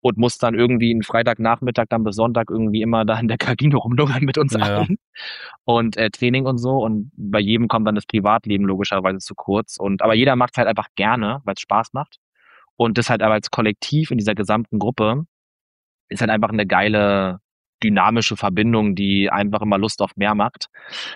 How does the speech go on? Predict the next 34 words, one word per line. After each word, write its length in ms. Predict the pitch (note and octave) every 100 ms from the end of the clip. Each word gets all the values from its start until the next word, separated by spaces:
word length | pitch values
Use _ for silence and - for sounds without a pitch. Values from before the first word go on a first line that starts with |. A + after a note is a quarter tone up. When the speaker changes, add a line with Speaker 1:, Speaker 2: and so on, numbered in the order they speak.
| -
Speaker 1:
Deswegen 300 | A#2 - B2
finde 140 | A#2+ C#3
ich's 80 |
auch 140 | C3 A2+
irgendwie 260 | B2+ C3
ganz 200 | B2 A#2+ - -
cool. 320 | C#3 D3 D3
Also 200 | B2 A2+ G#2+ E2 B1 - _ G#2
klar 220 | - A2+
haben 120 | A#2 A2+
ein, 160 | A2+
zwei 180 | A#2 A#2+
alte 260 | G#2+ A2 G#2
Hasen 240 | A2 A#2+
jetzt 140 | B2
gesagt 300 | - A2 A2+
danach, 340 | A2 G2+ G#2 A2
okay, 360 | G2 - G#2+
das, 220 | G#2 G2+ - -
ähm, 440 | F#2 F2+ F2 F2 _ _ _ -
das 160 | G2+
war's 200 | - B2
jetzt 140 | B2+ -
hier 100 | A#2+
für 100 | B2
mich 160 | B2
mit 100 | A#2+
Para-Eishockey. 520 | A#2 A#2 B2+ - C3+
Ich 80 | B2+
habe 120 | A2+
jetzt 80 | G#2
hier 80 | A2+
alles 160 | A2+ G#2+
erreicht. 460 | G#2 G#2+ C3 -